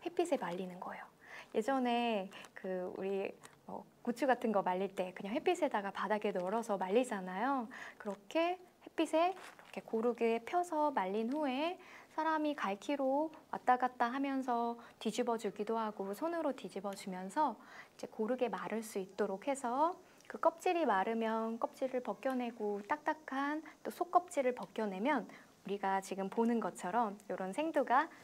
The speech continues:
두 개가 나오는 거죠. 음, 이 두 개의 생두가 이렇게. 너무 귀엽죠? 사실 에디오피아 생두를 제가 가져온 이유가 좀 보여드리기 어렵기는 해도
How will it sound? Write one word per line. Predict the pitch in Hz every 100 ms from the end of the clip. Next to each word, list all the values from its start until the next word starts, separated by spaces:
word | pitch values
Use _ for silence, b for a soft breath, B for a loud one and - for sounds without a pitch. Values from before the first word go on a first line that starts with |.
| B -
두 | 190
개가 | 202 196
나오는 | 175 165 180 175
거죠. | - - - - -
음, | 190 185 - -
이 | 175
두 | -
개의 | - 170
생두가 | 180 269 254 214 269 302 330 349
이렇게. | 339 - - - - B B B B B
너무 | - 269 262
귀엽죠? | 190 175 - 185
사실 | 190 269 269 254 254 B -
에디오피아 | 202 240 349 349 302
생두를 | 277 269 254 233
제가 | 226 190 190
가져온 | 190 185 226 220 185
이유가 | 170 175 277 269 190 202 B B B
좀 | - 220
보여드리기 | 226 254 285 277 262 240
어렵기는 | - 185 277 302 285 262 254
해도 | 311 220 226 240 214 180